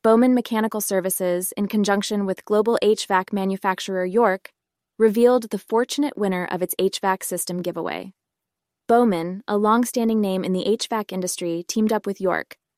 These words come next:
a world-renowned H vac and amp E A R manufacturer, to provide a homeowner with a high-grade, efficient H vac system. This collaborative giveaway was aimed at helping fulfill the home comfort needs of one fortunate individual,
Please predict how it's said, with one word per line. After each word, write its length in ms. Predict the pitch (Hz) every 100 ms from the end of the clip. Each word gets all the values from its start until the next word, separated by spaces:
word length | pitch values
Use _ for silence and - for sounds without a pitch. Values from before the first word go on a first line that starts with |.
| -
a 80 | 220
world-renowned 720 | 208 214 226 226 214 196 202
H 180 | 202 202
vac 380 | 202 185 175 - -
and 160 | 196
amp 220 | 190 185 185
E 80 |
A 120 | 175 175
R 160 | 202 208
manufacturer, 800 | 185 170 170 170 - - 78 82 _ _ -
to 80 | 214
provide 320 | 226 220 233
a 80 | 233
homeowner 480 | 220 208 190 180
with 120 | 180 180
a 120 | 175
high-grade, 500 | 208 226 220 190 185
efficient 460 | - - 202 - 190
H 240 | 180 175 -
vac 200 | 170 -
system. 520 | - 165 - 78 185 _ _ _ _ _ _ _ _
This 180 | 240 247
collaborative 600 | - 247 226 240 269 233
giveaway 420 | 208 185 175 170
was 180 | 175 185 -
aimed 240 | 208 208
at 120 | 220
helping 340 | 214 214 240 233
fulfill 320 | 233 - 214
the 100 | 202
home 300 | - 220 233
comfort 420 | 226 220 214 -
needs 260 | 196 180 -
of 200 | 190 185
one 220 | 202 220
fortunate 520 | - 202 196 202 190
individual, 680 | - 190 180 170 - 80 -